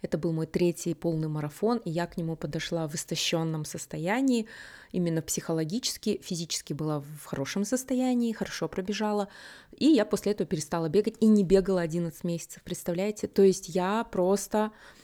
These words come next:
отложила это и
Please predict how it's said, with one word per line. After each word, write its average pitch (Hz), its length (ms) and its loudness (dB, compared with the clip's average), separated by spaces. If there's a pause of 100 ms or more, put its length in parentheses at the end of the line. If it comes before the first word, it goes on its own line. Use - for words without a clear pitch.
(320)
отложила 202 720 4
это 170 560 -2 (720)
и 196 400 4